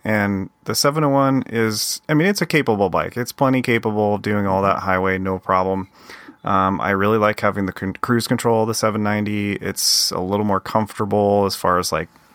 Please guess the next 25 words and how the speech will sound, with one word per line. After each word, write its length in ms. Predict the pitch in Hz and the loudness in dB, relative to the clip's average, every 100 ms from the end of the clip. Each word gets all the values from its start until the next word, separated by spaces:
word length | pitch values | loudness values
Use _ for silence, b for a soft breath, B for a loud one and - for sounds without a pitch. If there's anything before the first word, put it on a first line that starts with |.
| - | -6
you 80 | |
know, 220 | 87 82 80 | -2 0 -2
the 100 | 80 | -2
smoothness 640 | - 95 98 95 95 - | 0 2 2 2 0 -2
of 60 | 92 | -2
the 120 | 92 | 0
engine, 640 | 104 98 98 92 92 92 | 2 2 0 0 0 -2
and 300 | 90 92 - | -2 -4 -6
it 80 | 101 | -2
doesn't 300 | 104 95 - - | 0 0 -4 -6
vibrate 500 | 104 90 90 92 92 | 0 0 2 2 2
as 160 | 92 | 0
much. 400 | 95 92 - - B B B B _ | 0 0 0 -8 B B B B _
Um, 580 | 101 87 85 85 85 85 - | 0 2 2 0 -2 -4 -4
it, 140 | 117 - _ - | -4 -4 _ -14
it, 160 | - - | -12 -10
the 80 | 107 | -6
stock 340 | - 123 147 | 0 2 2
seat 280 | - 120 - | -2 -6 -6
sucks 580 | - - 107 95 - - - | -6 0 0 0 -4 -8 -4
on 240 | 101 92 | -4 -4
both 280 | 87 101 95 | -2 -4 -4
bikes, 480 | - 85 87 - - - - | -4 -4 -4 -6 -6 -6 -10
<laughs> 120 | - | -4
so 300 | - - 135 | -2 0 0